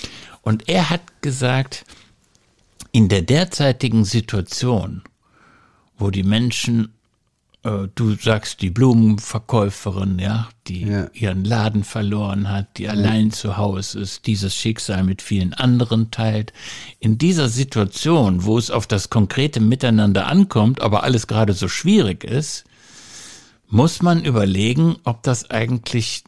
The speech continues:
Speaker 1: eine günstige Situation ist für Empathie oder nicht. Und da sagt Fritz Breithaupt, und das würde ich jetzt gern für den Anfang dir mal an den Kopf werfen, dass das gar nicht so einfach ist, wenn es allen gleich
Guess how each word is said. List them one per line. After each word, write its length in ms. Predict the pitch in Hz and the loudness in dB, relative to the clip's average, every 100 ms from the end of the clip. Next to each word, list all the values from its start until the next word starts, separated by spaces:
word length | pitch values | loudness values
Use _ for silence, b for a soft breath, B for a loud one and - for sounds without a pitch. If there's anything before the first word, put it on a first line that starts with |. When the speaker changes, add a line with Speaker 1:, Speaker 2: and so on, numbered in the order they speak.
| - | -4
Speaker 1:
eine 140 | 104 | -4
günstige 800 | 90 147 247 320 - - 107 101 | 0 4 4 4 -4 -8 -10 -8
Situation 720 | 90 90 - 87 - 92 92 113 | -8 -8 -8 -8 -6 -6 -4 -4
ist 120 | - | -4
für 200 | - - | -12 -8
Empathie 720 | 123 - 123 - - 147 139 b b b b - | -6 -4 -6 -6 -4 -2 -2 b b b b -2
oder 260 | 120 123 | 2 4
nicht. 520 | 123 117 85 - - _ - | 6 4 4 -6 -12 _ -6
Und 300 | 101 92 156 | -4 -2 0
da 160 | 208 | 2
sagt 260 | 185 160 - | 4 2 0
Fritz 420 | - 131 - - - | -4 -4 -4 -12 -8
Breithaupt, 680 | 98 110 123 - 95 107 107 | -2 -2 -2 0 0 0 -4
und 140 | 95 | 0
das 180 | 123 - | -2 0
würde 120 | 117 | -2
ich 100 | 107 | -2
jetzt 220 | 104 - | -6 -6
gern 220 | 107 104 | -2 -2
für 160 | 110 98 | -2 -2
den 120 | 95 | -4
Anfang 440 | - 117 - 101 92 | 0 -2 0 -4 0
dir 140 | 110 | 0
mal 100 | 101 | 0
an 140 | 95 | -4
den 60 | 90 | -4
Kopf 280 | 135 135 - | -4 -4 -8
werfen, 480 | 87 85 - 139 - B B B B B B B B B B B B B - _ | -10 -10 -6 -8 -8 B B B B B B B B B B B B B -20 _
dass 240 | 117 107 - | 0 0 0
das 260 | 95 - | -2 -2
gar 240 | - 90 82 | -2 -2 -2
nicht 180 | 92 - | -4 -4
so 200 | 107 - | -8 -2
einfach 500 | 127 147 - 98 - | 0 2 0 -6 -6
ist, 340 | 117 101 - | -8 -8 -6
wenn 180 | 95 92 | -2 0
es 160 | 92 - - | -2 -6 -4
allen 440 | 101 95 92 87 | -2 0 -2 -4
gleich 720 | 98 107 135 131 - - - | -2 0 2 0 -6 -12 -16